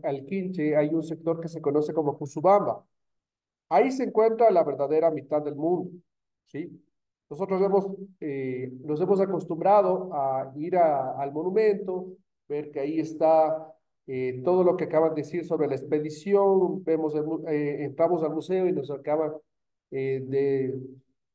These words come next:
de decirnos todo lo que estamos, pero cuando comprobamos y vemos otras partes del territorio, por como dijo al final del video, nuestro territorio fue habitado por indígenas, ¿sí? Y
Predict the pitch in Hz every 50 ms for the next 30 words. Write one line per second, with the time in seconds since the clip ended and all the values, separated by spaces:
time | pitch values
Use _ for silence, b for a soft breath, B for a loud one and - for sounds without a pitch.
0 | _ _ 143 151 160 151 - 156 180 180 180 170 180 180 175 170 170 165 170 165
1 | - 214 220 214 196 - - 175 175 180 170 - - _ _ _ _ _ _ _
2 | _ _ _ _ _ _ _ _ _ _ - - 160 160 160 160 156 160 - 160
3 | 151 151 160 165 170 196 220 220 202 175 165 160 165 - - - _ _ _ _
4 | _ _ _ 143 143 165 175 190 180 190 180 170 180 165 185 196 185 185 185 190
5 | 190 180 180 180 180 151 156 151 - 190 190 156 160 165 160 165 160 160 - _
6 | _ _ _ _ _ _ _ _ _ _ _ _ - 139 135 135 139 143 147 151
7 | 147 165 180 180 180 180 165 - - 165 160 170 170 175 180 175 170 175 175 180
8 | 170 156 160 160 160 156 156 - _ _ _ _ _ _ _ 175 175 175 175 185
9 | 180 180 175 175 170 196 196 196 196 196 196 190 190 190 190 190 190 170 170 160
10 | 160 160 170 185 190 196 190 190 185 151 151 156 - 226 262 247 - 180 - -
11 | - - _ _ _ _ _ _ _ _ _ _ _ _ _ _ _ _ _ -
12 | 151 170 202 185 - 196 180 - _ _ _ _ _ _ _ _ _ - 180 202
13 | 226 233 233 226 233 226